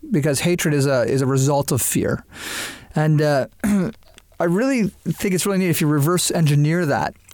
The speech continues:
And if we see what a lot of our problems are in business, they do stem from fear, right?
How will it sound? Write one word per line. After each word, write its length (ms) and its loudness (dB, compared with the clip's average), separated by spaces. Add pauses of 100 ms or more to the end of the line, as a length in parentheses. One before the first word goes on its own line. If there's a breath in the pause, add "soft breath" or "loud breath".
And 100 0
if 100 -4
we 80 0
see 220 0
what 140 2
a 40 2
lot 220 2
of 80 0
our 60 0
problems 400 0
are 160 2
in 80 0
business, 720 0 (600 loud breath)
they 240 2
do 200 0
stem 240 0
from 160 0
fear, 320 0 (480)
right? 260 0